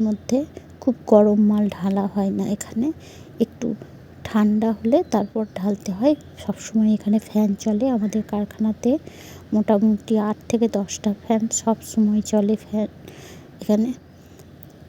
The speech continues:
আর এই দেখো, এটাও আর একটা সাইজের মোমবাতি এখানে তৈরি হয়, যখন যেটা অবা-, অর্ডার থাকে তখন সেটা হয়। এই দেখো, এখানে মোম গলে গেছে বালতিতে করে, এই দেখো,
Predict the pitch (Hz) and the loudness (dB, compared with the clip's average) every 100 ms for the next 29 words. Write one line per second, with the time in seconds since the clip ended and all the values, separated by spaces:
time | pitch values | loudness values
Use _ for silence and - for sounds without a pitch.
0 | - - 220 220 214 - 214 208 233 233 | -10 -2 0 0 -2 -2 -2 0 2 2
1 | 214 208 - 220 - 220 190 226 214 208 | 0 -2 -2 -4 0 -2 0 0 2 2
2 | 202 202 - 277 294 - 226 220 - 208 | 2 -2 -2 -2 -2 0 0 0 -2 -2
3 | 208 214 202 294 - - 208 208 - 220 | 0 0 0 -2 -2 -4 -2 -2 0 0
4 | 214 220 214 208 220 226 208 190 214 - | 0 -2 -2 -2 -2 0 0 -2 -6 -4
5 | 220 262 254 214 196 202 202 214 175 220 | 0 0 2 0 -2 -2 -4 -4 0 2
6 | 294 - - - - - 233 214 220 247 | 2 0 -14 -20 -14 0 2 4 2 0
7 | 247 190 220 208 202 220 214 220 - - | 0 2 4 4 6 4 2 -2 -10 -4
8 | 214 214 208 208 208 - 269 311 - - | 0 2 2 2 0 -2 0 0 -2 -4
9 | 208 190 - 220 214 - 208 202 | -2 -4 -4 -2 -2 0 -2 -2